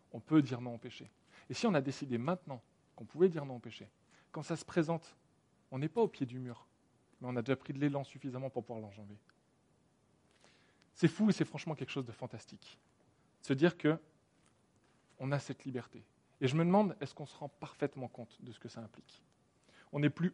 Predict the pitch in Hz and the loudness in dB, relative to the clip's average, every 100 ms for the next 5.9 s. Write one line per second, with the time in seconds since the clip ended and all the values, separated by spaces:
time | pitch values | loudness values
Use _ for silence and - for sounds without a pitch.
0 | - 233 196 202 139 127 - - _ _ | 4 6 8 6 4 0 -4 -20 _ _
1 | _ 135 156 156 - 143 143 - 131 - | _ 2 2 2 -2 0 0 -4 -6 -6
2 | 127 - 127 117 117 - _ _ _ _ | -12 -12 -10 -10 -10 -20 _ _ _ _
3 | - - 156 156 208 208 147 - 208 202 | -20 2 4 4 6 6 6 4 4 6
4 | 170 160 123 - - _ _ _ _ 127 | 4 2 -10 -10 -20 _ _ _ _ -12
5 | 117 147 127 123 _ 120 113 104 | -10 -8 -6 -8 _ -10 -10 -10